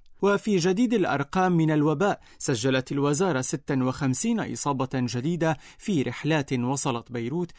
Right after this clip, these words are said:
في الأيام الماضية. في هذا الإطار، أشار المدير العام لمستشفى رفيق الحريري في راس الأبيض إلى أن عدد المصابين بكورونا في العناية المركزة آخذ في الانخفاض،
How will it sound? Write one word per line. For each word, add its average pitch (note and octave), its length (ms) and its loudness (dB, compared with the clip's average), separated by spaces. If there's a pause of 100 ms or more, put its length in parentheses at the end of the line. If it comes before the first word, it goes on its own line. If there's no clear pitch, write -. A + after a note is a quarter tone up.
(160)
في - 160 -6
الأيام A#2+ 540 -4
الماضية. A#2+ 680 -6 (320)
في G#3+ 220 0
هذا F#3 260 0
الإطار، F3+ 520 -2
أشار E3 300 -2
المدير C3+ 420 0
العام C#3 280 -2
لمستشفى C3+ 560 -4
رفيق C#3 360 -6
الحريري D3+ 480 -2
في - 120 -8
راس C3+ 240 -4
الأبيض E3 440 -4 (280)
إلى C#3+ 240 0
أن C#3 120 -2
عدد C3+ 340 0
المصابين C3+ 680 -2
بكورونا D3 520 -2
في D3 160 -4
العناية C3 600 -2
المركزة D#3 720 -2 (300)
آخذ G3 400 -2
في - 100 -6
الانخفاض، C3+ 680 -2